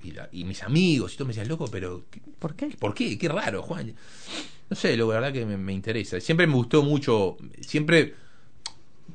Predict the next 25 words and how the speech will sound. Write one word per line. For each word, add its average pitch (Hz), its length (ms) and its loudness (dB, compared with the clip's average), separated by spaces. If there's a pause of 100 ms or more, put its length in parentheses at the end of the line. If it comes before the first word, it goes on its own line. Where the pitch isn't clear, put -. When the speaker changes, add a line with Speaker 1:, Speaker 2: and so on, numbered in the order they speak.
(300)
Speaker 1:
como 120 240 4
que 123 100 4
me 113 140 4
cuestiono, 127 800 6
hasta - 180 2
el 156 60 4
día 151 180 8
de 95 100 2
hoy, 92 420 2
es 90 100 -8
parte 104 360 0
mía, 98 360 0
¿no? 92 80 -4
Es 95 100 -8
parte 98 340 -2
de, 82 160 -4
de 82 80 -4
lo 85 120 -4
que 101 80 -4
es - 100 -8
el 87 100 -2
make-up 95 440 -4
de 80 80 -10
Juan, 95 420 -4 (180)
eh, 80 600 -6